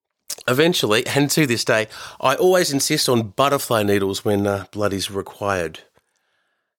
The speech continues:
Now, the test came back with no unusual counts of testosterone for an adolescent boy.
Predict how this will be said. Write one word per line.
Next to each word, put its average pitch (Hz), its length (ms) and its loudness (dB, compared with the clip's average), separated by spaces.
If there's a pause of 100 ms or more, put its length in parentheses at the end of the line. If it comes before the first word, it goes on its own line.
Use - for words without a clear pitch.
(160)
Now, 175 280 2
the 170 140 -2
test 233 400 -2
came 156 360 2
back 117 440 -2
with 123 200 0
no 135 320 4
unusual 123 580 2
counts - 460 -6
of 104 160 -8
testosterone 104 880 -2
for - 100 -4
an 104 80 -2
adolescent 95 520 -2
boy. 95 280 -2